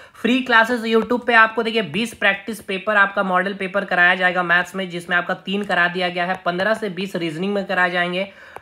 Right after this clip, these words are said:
फिफ्टी आपका एक्सपेक्टेड एडवांस के क्वेश्चन मिसलेनियस सर ने करवा दिए हैं। हन-,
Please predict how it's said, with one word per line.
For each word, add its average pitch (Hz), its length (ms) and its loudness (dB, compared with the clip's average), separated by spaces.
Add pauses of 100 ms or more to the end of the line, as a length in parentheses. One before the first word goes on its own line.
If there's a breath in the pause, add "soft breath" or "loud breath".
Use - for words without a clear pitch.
(180 loud breath)
फिफ्टी 262 440 2 (640 soft breath)
आपका 208 340 6
एक्सपेक्टेड 214 840 2
एडवांस 202 540 4
के 247 120 -2
क्वेश्चन 208 400 -2
मिसलेनियस 208 560 -4
सर 196 140 -2
ने 202 120 -4
करवा 175 320 2
दिए 180 220 -4
हैं। 175 240 -4 (520 loud breath)
हन-, 208 400 0